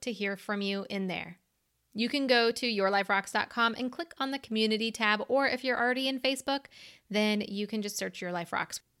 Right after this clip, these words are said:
And if you're looking for some tools to help you create more balance in your life, I hope that you download the Your Life Rocks app. You can take our free weekly success planning course in there. Use the weekly planning tool.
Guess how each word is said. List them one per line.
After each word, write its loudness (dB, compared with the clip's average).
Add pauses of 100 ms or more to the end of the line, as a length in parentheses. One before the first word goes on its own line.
(120)
And 2
if 2
you're 4
looking 2
for 2
some -2
tools 2
to 2
help 0
you -6
create 0
more 0
balance 0
in -4
your 0
life, 0
I -2
hope -4
that -4
you -2 (200)
download -2
the -6
Your -2
Life -4
Rocks -6 (200)
app. 0 (160)
You -2
can 2
take 0
our 4
free -2
weekly 2
success -2
planning 0
course -2
in -4
there. 0
Use -2 (120)
the -2
weekly -2
planning -2
tool. -4